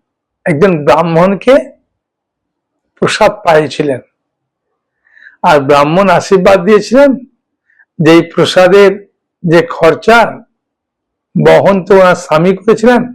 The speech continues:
তাই ওনার স্বামীও যেন কৃপা পায়।" তাই স্ত্রীর সঙ্গে সঙ্গে স্বামীও কৃপা পেয়েছিলেন। তখন ভগবান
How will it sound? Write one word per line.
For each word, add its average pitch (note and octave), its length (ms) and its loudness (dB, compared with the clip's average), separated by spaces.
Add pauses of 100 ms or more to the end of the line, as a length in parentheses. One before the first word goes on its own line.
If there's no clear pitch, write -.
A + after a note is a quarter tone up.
(420)
তাই F3 120 4
ওনার F3+ 200 0
স্বামীও G3+ 560 2
যেন G3+ 260 0 (100)
কৃপা - 280 -4
পায়।" - 280 -12 (960)
তাই F3 180 4
স্ত্রীর G#3+ 360 0
সঙ্গে G#3 420 0
সঙ্গে B3 300 2
স্বামীও F#3 460 0
কৃপা G3 280 -2
পেয়েছিলেন। C#3 540 -4 (3500)
তখন D3+ 180 -4
ভগবান B2 320 0